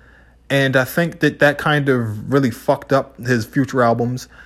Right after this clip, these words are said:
Like, Tical two thousand Judgment Day, I think, was a pretty good album. But he always wanted to make an album, like, better, better, better.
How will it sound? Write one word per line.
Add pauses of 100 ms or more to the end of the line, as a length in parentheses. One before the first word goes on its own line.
(220)
Like,
Tical
two
thousand
Judgment
Day,
I
think,
was
a (380)
pretty
good
album. (520)
But
he
always
wanted
to
make
an
album, (140)
like, (420)
better, (840)
better, (220)
better.